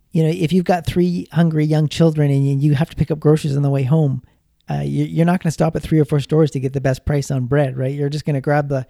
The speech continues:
the closest one, get home. So I can appreciate where time and groceries, you know, that, that's a constant, uh, struggle. And I,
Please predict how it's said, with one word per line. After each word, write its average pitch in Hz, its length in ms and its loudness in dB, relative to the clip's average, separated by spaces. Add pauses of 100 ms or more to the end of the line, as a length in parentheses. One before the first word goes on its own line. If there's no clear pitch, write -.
(280)
the 151 100 -2
closest 151 300 0
one, 147 120 2
get 151 100 2
home. 151 100 2
So 151 140 0
I 175 180 -2
can 214 160 2
appreciate 156 540 -4
where 143 100 -6
time 156 480 -2 (600)
and 165 120 0
groceries, 147 600 2 (640)
you 160 200 -2
know, 147 80 2
that, 147 180 0
that's 160 180 -2
a 156 60 -4
constant, 156 720 -2 (240)
uh, 143 340 -4 (260)
struggle. 135 520 0 (400)
And 151 320 -2 (960)
I, 170 200 -10